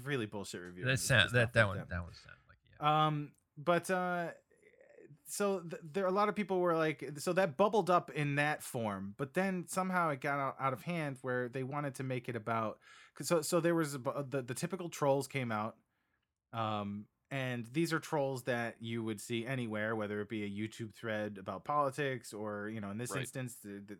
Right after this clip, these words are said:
Speaker 1: gaming. They come out and they start, uh, issuing, you know,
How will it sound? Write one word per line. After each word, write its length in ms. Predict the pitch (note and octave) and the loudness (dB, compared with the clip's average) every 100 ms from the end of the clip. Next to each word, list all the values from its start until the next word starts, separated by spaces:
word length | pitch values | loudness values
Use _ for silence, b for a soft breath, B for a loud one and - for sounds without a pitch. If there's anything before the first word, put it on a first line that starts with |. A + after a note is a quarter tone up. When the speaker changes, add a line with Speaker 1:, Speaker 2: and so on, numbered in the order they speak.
| G#2+ | -8
Speaker 1:
gaming. 440 | C#3 D3 D3 C#3 B B B B | -4 -4 -4 -6 B B B B
They 160 | C3+ E3 | 0 2
come 220 | E3+ E3 | 4 4
out 140 | D#3 B2 | 4 2
and 100 | B2+ | -2
they 80 | C3 | -4
start, 500 | - C3 A#2+ A2 - | -2 0 0 -2 -4
uh, 240 | A2 G#2+ G#2 | -2 -2 -4
issuing, 560 | C3 C3 C#3 B2 A#2 A2 | -4 -4 -2 -2 -4 -4
you 80 | G#2 | -6
know, 120 | F#2 | -8